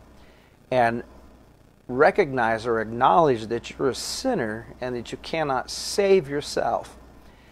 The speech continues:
and that what God has been saying is holy and just and true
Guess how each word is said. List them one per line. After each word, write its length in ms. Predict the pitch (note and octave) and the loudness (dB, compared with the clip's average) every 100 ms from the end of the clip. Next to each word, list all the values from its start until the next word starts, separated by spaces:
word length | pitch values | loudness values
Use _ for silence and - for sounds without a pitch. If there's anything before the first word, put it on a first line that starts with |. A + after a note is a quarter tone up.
| _ _ | _ _
and 240 | B2 B2 B2 | -2 0 2
that 260 | A#2+ - | 0 2
what 260 | C#3 C3+ B2+ | 0 0 4
God 360 | C#3+ E3+ A3 | 4 8 6
has 240 | F#3 E3+ C3 | 6 2 2
been 200 | A#2 A2 | -6 -6
saying 460 | - G#2+ G#2 G#2+ | -2 -2 -2 -8
is 180 | G2 - - | -10 -12 0
holy 480 | D#3 E3 E3 E3 - | 4 4 2 -2 -4
and 180 | A#2+ | -8
just 420 | G#2+ B2 B2 - A2 | 0 2 2 -2 -12
and 180 | G#2 | -12
true 520 | - - F3+ D3 - | -14 -10 -4 -4 -6